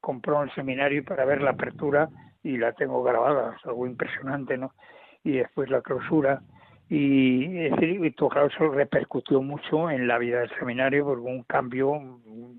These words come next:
enorme en la, pues, en la, en la, en la forma de, de llevar la, la pastoral y los estudios. En fin, fueron tiempos, por otro lado, también muy apasionantes, ¿no? Porque había todo un afán de novedad, de, de acercarse a,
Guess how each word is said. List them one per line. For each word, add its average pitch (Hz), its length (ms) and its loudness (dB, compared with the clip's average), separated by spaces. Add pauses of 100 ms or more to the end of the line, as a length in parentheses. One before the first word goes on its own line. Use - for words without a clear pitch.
(160)
enorme 131 640 0
en 120 120 -6
la, 113 240 -4 (600)
pues, - 200 -16
en 147 160 -8
la, 135 100 -6
en 135 120 -6
la, 139 140 -6
en 131 100 -10
la 123 120 -6
forma - 520 -6
de, 135 280 0 (280)
de 143 180 4
llevar 131 460 2
la, 139 140 2 (220)
la 127 160 0
pastoral 131 720 0
y 131 100 -4
los 127 240 -6
estudios. 135 680 -2 (360)
En - 40 -20
fin, 127 220 -2 (100)
fueron 165 360 0 (320)
tiempos, 170 380 2 (500)
por 170 160 6
otro 208 240 6
lado, 208 240 8
también 185 360 2
muy 185 260 4
apasionantes, 160 800 0
¿no? 151 140 0
Porque 147 340 -2
había 143 280 2
todo 156 160 0
un 147 140 -2
afán 156 280 -2
de 143 100 0
novedad, 143 540 2
de, 151 180 0
de 135 120 0
acercarse 135 640 -4
a, 127 160 -2